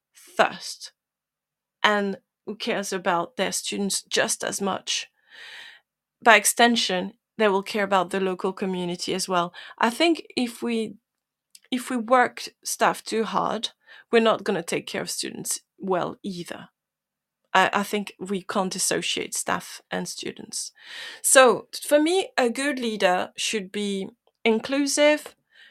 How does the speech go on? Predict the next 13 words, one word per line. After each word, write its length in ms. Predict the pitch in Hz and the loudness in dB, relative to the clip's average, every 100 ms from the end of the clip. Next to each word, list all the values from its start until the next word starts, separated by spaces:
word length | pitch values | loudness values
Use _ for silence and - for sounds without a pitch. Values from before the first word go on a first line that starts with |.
| - | -10
should 300 | - 240 208 | -4 -4 -4
be 200 | 208 - _ _ - | -8 -10 _ _ 0
encouraging 560 | 220 269 240 240 226 | 0 4 2 4 2
diversity, 920 | 220 208 202 208 - 202 214 208 208 208 - - - | 4 2 2 -2 -2 -4 -6 -6 -6 -10 -20 -20 -8
should 220 | - 302 | -4 0
also 280 | 392 392 370 | 2 2 2
be 340 | 311 302 277 | 2 0 0
politicized, 920 | - 302 311 285 - 185 175 190 - - - | 4 4 4 0 0 2 0 -2 -10 -12 -8
because 400 | 240 262 247 - | -6 -4 -2 2
a 100 | 269 | 2
leader 560 | 277 320 294 262 262 254 _ _ _ _ | 2 0 4 4 2 -4 _ _ _ _
who 380 | 254 247 240 - _ 233 | -4 -4 -4 -10 _ 4
doesn't 500 | 285 277 277 254 | 4 6 2 0